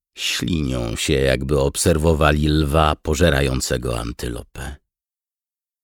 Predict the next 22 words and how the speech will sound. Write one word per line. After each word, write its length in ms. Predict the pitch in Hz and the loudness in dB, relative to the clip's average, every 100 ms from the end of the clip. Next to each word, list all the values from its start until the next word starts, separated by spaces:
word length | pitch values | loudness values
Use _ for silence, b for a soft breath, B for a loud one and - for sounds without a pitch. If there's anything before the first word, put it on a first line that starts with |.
| B B B B B B | B B B B B B
Łuk 320 | 95 - - | 0 0 0
tego 340 | - 110 107 104 | 2 4 6 6
ataku 400 | 101 113 - 110 | 4 -2 -2 -4
tworzy 360 | - 113 107 | 0 2 4
doskonałą 880 | 87 101 - 104 104 104 110 104 104 | 4 2 2 2 4 4 4 2 0
parabolę. 920 | 98 101 92 71 65 64 60 - - _ _ _ _ _ B B | 0 2 2 0 -4 -4 -6 -10 -16 _ _ _ _ _ B B
Z 120 | - | -8
czasem 320 | - - 65 | -6 -4 -4
profesorowie 640 | 67 69 73 - 69 65 71 | -6 -6 -4 -2 -2 -2 -6
fizyki, 560 | - 65 69 - 98 | -6 -6 -6 -8 -6
a 140 | 69 62 | -4 -4
nawet 260 | 60 - | -6 -6
pewien 340 | - 53 50 - | -8 -8 -8 -8
pułkownik 560 | 69 - 76 71 - | -6 -2 0 0 -2
amerykańskich 800 | 62 60 64 57 62 - 65 62 | -2 -2 -4 -6 -6 -8 -10 -10
sił 240 | - 67 60 | -8 -8 -6
powietrznych, 920 | 69 64 65 - - - - - - | -4 -2 -4 -4 -10 -8 -10 -8 -4
rozpoczęli 640 | 90 90 - 101 107 104 - | -2 -2 -2 -2 -2 -2 -4
studia 520 | - - - 73 62 | -6 -8 -4 -2 0
nad 260 | 64 - | -2 -4
tym 200 | - 65 | -6 -6
fenomenem, 760 | 65 76 71 67 64 53 53 | -2 0 0 0 -2 -4 -4